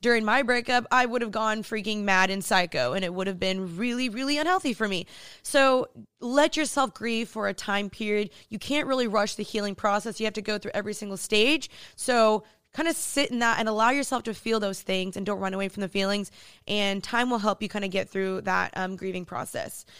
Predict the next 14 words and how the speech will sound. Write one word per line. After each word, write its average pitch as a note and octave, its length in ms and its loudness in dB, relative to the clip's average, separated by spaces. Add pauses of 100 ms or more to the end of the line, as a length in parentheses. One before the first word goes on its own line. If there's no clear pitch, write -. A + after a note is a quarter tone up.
(500)
Secondly, F#4+ 440 4
I C4+ 80 4
kinda F#4 160 2
wanna G4+ 140 4
let, - 200 -2
let A#3+ 220 0
people A3+ 240 -2
know G3+ 340 2
is F3+ 160 -6
that G#3+ 240 4
you A3+ 380 2
are A#4 160 4
not B3+ 320 2
alone. F#3+ 580 0